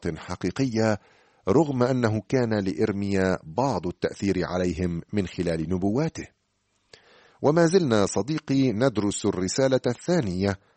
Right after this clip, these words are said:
التي قام إرميا بتوصيلها للشعب، والتي بدأت من الفصل الثالث وتستمر حتى نهاية الفصل السادس.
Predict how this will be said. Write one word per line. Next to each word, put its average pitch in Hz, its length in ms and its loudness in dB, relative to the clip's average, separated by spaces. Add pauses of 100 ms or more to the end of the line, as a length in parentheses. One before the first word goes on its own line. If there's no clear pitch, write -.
(140)
التي 110 320 2 (120)
قام 120 240 2
إرميا 101 520 0
بتوصيلها 90 800 -2
للشعب، 110 560 -4 (300)
والتي 104 420 2
بدأت 92 480 2
من 95 100 0
الفصل 85 400 -2
الثالث 104 520 2
وتستمر 90 920 0
حتى - 460 -4
نهاية 82 440 -2
الفصل 76 400 -6
السادس. - 640 -6